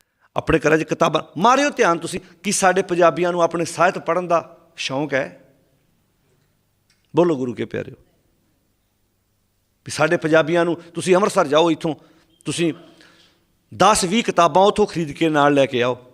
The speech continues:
ਘਰ ਸਾਡੇ ਸੋਹਣੀਆਂ ਲਾਇਬ੍ਰੇਰੀਆਂ ਬਣੀਆਂ ਹੋਣ, ਸਾਡੇ ਘਰਾਂ 'ਚ ਸੋਹਣੀਆਂ ਕਿਤਾਬਾਂ ਪਈਆਂ ਹੋਣ,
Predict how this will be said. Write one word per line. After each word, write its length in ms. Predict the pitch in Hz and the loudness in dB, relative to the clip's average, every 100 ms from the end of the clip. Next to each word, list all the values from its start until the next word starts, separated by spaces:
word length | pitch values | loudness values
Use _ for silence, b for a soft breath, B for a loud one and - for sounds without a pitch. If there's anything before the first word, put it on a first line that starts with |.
| _ _ - - _ _ _ _ _ _ | _ _ -20 -20 _ _ _ _ _ _
ਘਰ 260 | _ 208 185 | _ 2 4
ਸਾਡੇ 300 | 180 190 180 | 4 2 2
ਸੋਹਣੀਆਂ 360 | - 180 220 190 | 2 2 4 6
ਲਾਇਬ੍ਰੇਰੀਆਂ 500 | 160 151 156 156 156 | 6 6 2 0 0
ਬਣੀਆਂ 260 | 143 156 | 0 0
ਹੋਣ, 120 | 151 | 0
ਸਾਡੇ 280 | 143 156 156 | -2 -2 0
ਘਰਾਂ 240 | - 143 147 | 0 0 -2
'ਚ 40 | |
ਸੋਹਣੀਆਂ 380 | - 165 226 214 | -4 -2 0 -2
ਕਿਤਾਬਾਂ 380 | 151 147 139 151 | -2 -2 -2 -2
ਪਈਆਂ 280 | 143 139 | -4 -4
ਹੋਣ, 180 | 151 131 | -4 -6